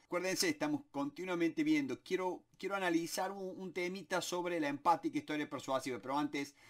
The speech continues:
quiero agradecer a Estela, muchas gracias, a Marina, muchas gracias por tu trabajo. El tratamiento silencioso, arma letal de, del narcisista. Siempre tenemos que tener pen-, eh, pendiente eso. El tratamiento silencioso, cuando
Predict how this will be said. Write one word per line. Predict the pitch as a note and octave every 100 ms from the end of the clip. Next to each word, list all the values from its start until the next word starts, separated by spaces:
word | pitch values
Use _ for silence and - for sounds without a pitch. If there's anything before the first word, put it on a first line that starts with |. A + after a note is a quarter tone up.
| - _
quiero | C#3
agradecer | C3+ C3 B2 C#3+ C3+
a |
Estela, | B2+ - F3 F#3+ F3+
muchas | D#3 C#3+ B2
gracias, | D3+ E3 D#3 D#3 D3+ - - - -
a | B2 B2 A#2+ A#2
Marina, | A#2 A#2 D3 E3 D#3+ D#3 -
muchas | - B2 B2
gracias | A#2 C3+ C3 - A#2+ - -
por | G#2 G2+
tu | G#2+ G#2 G2+ F#2+ F#2+
trabajo. | G#2+ B2+ C#3+ C3+
El |
tratamiento | B2 B2 C#3+ D#3+ F#3+ F3+ F#3 F3
silencioso, | - C#3 B2+ B2 C3 - F3 D#3 - B2
arma | C3 B2+
letal | B2 A2+ - C3+ C3+ B2
de, | B2+ A#2+ - _ - _
del | A2+ A#2+
narcisista. | A#2 B2 A#2+ - C3 - F2 - _ _
Siempre | - - B2+ A2 G2+
tenemos | G#2+ G#2 G2+
que | F#2+
tener | F2+ F#2+
pen-, | - F2 F2+
eh, | F#2 E2+ E2 -
pendiente | F#2+ F#2 F#2 E2 D#2+
eso. | - -
El | F#2 F#2+
tratamiento | F2 G2+ B2 A#2
silencioso, | G#2+ G#2 G2 G#2 - D#3 C#3+ B2+
cuando | - A#2+ A#2